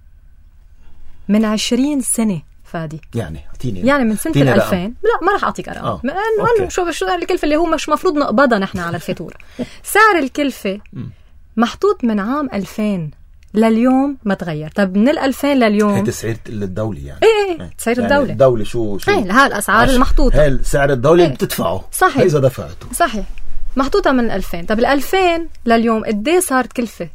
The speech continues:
Speaker 1: الكلفة؟ عشرين سنة قد إيه تطورنا؟ وين صرنا؟
Speaker 2: صح.
Speaker 1: طب عندك مستحقات من الدولة اليوم
Speaker 2: مم.
Speaker 1: مع هالتغيرات اللي صارت وسعر الصرف،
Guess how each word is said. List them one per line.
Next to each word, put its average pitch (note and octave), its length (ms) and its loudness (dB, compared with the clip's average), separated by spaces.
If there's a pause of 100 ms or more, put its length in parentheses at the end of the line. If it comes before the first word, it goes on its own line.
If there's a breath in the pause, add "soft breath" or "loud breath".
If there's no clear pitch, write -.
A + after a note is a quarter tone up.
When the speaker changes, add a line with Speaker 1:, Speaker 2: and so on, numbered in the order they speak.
Speaker 1:
الكلفة؟ F#3+ 440 -8 (440)
عشرين C4+ 460 0
سنة G#3+ 260 0
قد F3+ 180 -4
إيه A#3+ 80 2
تطورنا؟ G3 540 0 (560)
وين B3+ 240 4
صرنا؟ A3+ 440 2 (200)
Speaker 2:
صح. - 80 -2 (680 soft breath)
Speaker 1:
طب E3+ 200 -4 (1000)
عندك D4+ 360 2
مستحقات B3+ 760 0 (100)
من G3+ 120 0
الدولة F#3 540 -2 (920)
اليوم A3 480 0
Speaker 2:
مم. D3 120 -10 (380)
Speaker 1:
مع F3 240 -2
هالتغيرات F3 720 -2
اللي F#3+ 100 -2
صارت F#3 680 -4
وسعر F#3 280 -6
الصرف، F#3+ 440 -6